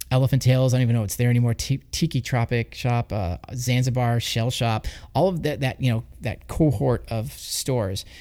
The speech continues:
um, in Adventureland. And when, when the holidays showed up, uh, you know, we would extend hours. We would,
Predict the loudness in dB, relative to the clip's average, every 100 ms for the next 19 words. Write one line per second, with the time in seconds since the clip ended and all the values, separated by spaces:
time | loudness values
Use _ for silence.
0 | -20 -20 -18 -2 0 2 0 -6 -20 -20
1 | -20 -20 -20 -20 -18 -12 -2 0 4 4
2 | 2 0 -2 -6 -14 -8 -4 0 2 2
3 | 2 0 -2 -2 -2 -2 -6 -20 -10 -2
4 | 0 0 -2 -2 -2 2 2 2 0 -2
5 | -2 -2 -2 -4 -6 -12 -18 -20 -20 -4
6 | 0 0 0 -4 -10 -20 -20 -20 -20 -20
7 | -20 -20 0 2 2 2 2 2 0 0
8 | -2 -2 0 2 2 2 0 0 0 0
9 | 0